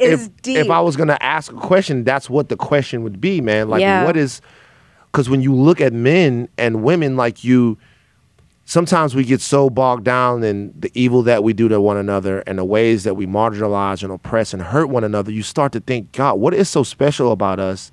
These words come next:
Speaker 1: Mm-hmm.
Speaker 2: that God loves us this much?"
Speaker 1: Yeah.
Speaker 2: If someone were asking you, "Why does God love man?" what would you say?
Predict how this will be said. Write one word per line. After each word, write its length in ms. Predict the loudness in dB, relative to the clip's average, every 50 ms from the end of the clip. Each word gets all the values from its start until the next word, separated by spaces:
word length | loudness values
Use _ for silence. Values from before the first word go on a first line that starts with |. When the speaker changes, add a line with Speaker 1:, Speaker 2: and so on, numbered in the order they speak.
| _ -4
Speaker 1:
Mm-hmm. 360 | -4 -2 0 0 0 0 -2 -4 _ _ _ _ _ -6
Speaker 2:
that 240 | -2 -2 -2 -2 -2
God 280 | -2 -2 0 0 0 0
loves 280 | 0 2 2 0 0 -2
us 140 | -6 -8 -8
this 180 | -10 -10 -10 -8
much?" 380 | -10 -8 -10 -10 -12 -14 -16 _ _ -4 0
Speaker 1:
Yeah. 220 | 0 2 2 2
Speaker 2:
If 60 | 0 2
someone 280 | 2 2 4 4 4
were 160 | 4 2 0 0 -2
asking 460 | -4 -4 -4 -6 -10 -10 -10 -8 -6
you, 120 | -4 -4 -4
"Why 340 | 0 0 2 2 2 0
does 180 | -2 -4 -8 -6
God 300 | -4 -2 -2 -2 -2 -2
love 280 | -4 -6 -6 -6 -6 -6
man?" 520 | -6 -4 -4 -2 -2 -2 -4 -6 -6 -4
what 140 | -4 -4 -4
would 140 | -4 -6 -8
you 80 | -8 -10
say? 340 | -6 -6 -6 -6 -6 -10 -16